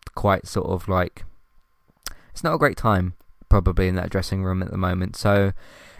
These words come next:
it's not all just as black and white as Ronaldo's not kicking the ball in the goal, so Man United are bad. It, it, it's just, it's just simply not as simple as that. It, football doesn't work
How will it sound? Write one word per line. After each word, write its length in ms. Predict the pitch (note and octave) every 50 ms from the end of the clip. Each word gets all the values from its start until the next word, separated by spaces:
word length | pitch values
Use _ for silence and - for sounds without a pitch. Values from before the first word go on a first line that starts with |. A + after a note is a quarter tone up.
| - - -
it's 200 | C3+ C#3 - -
not 260 | D#3+ D#3+ D#3+ D3+ - -
all 260 | A#2 C3+ B2+ B2 A#2+
just 240 | - A#2+ - - A#2
as 120 | G#2+ G2+
black 280 | - G#2+ G#2+ G#2+ - A2
and 100 | G2+ G2+
white 200 | G2+ G#2 - -
as 260 | F#2+ G2+ G2 F#2 - - - _ _ _ _ _ -
Ronaldo's 540 | G2 A2 G#2+ A2 A2+ A#2 G#2 A2 G#2+ G#2 G#2
not 180 | G#2+ G#2 G2 -
kicking 380 | - A2 - - G#2+ G2+ G2+
the 80 | G2 F#2+
ball 260 | G2 G#2 G2+ G2+ G2
in 120 | F#2+ F#2+
the 80 | F#2+ F#2
goal, 220 | - F#2+ F#2+ F#2+
so 140 | F#2 - G2+
Man 180 | F#2+ G2 G2 F#2+
United 300 | F#2 F#2 F#2 - - F#2
are 40 | E2
bad. 320 | - F2+ F2 F2 E2+ E2+
It, 160 | - - G2+ - -
it, 180 | - G2 - -
it's 220 | - - - -
just, 240 | - A#2 A2 - -
it's 180 | - B2 B2 -
just 220 | - D3 C3+ -
simply 340 | - C3+ B2 - - A2+ G2+
not 320 | G2+ G2+ G2+ G2+ G2 - -
as 420 | F#2+ F#2+ F#2 F#2 F2+ F2+ - - - - - - _ _ _ _ _ -
simple 340 | - - G2 F#2+ - F#2+
as 140 | F#2 F2+ F2
that. 200 | G2 F#2 F2+ - -
It, 300 | - - B1+ C#2+ G#2 -
football 280 | - C3 A#2 - B2
doesn't 280 | A#2+ A#2 G#2+ A2 F#2 G#1
work 560 | F2+ F#2 F#2 F#2 F2+ E2+ - - - -